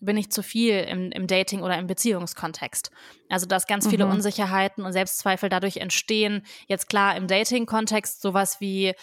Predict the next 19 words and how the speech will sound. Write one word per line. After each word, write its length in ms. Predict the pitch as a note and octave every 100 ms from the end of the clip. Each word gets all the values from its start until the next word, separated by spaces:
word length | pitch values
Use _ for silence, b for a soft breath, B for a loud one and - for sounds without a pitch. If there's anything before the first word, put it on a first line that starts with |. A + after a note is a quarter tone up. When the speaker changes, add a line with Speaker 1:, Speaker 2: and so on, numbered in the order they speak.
| B -
Speaker 1:
war 280 | F#3+ F#3+
ich 100 | F#3
zu 140 | - G3+
fordernd 960 | - G3 F3+ F#3 F3 F3 F3 F3 E3+
oder 380 | F#3+ F3+ F3 F3
d-, 160 | - - G3+
darf 220 | F3+ F3
ich 100 | F#3+
jetzt 160 | G3 -
schon 180 | G#3
wieder 280 | F#3 G3+ G3
eine 280 | F3+ F#3 F#3
WhatsApp 380 | F#3+ - - -
schreiben? 560 | - F#3 F#3+ F#3 F3+
Also 180 | E3+ F3
so 120 | F3
ganz 260 | F3 F3+ -
kleine 380 | - E3+ B3 B3+
Dinge, 360 | B3+ B3+ C#4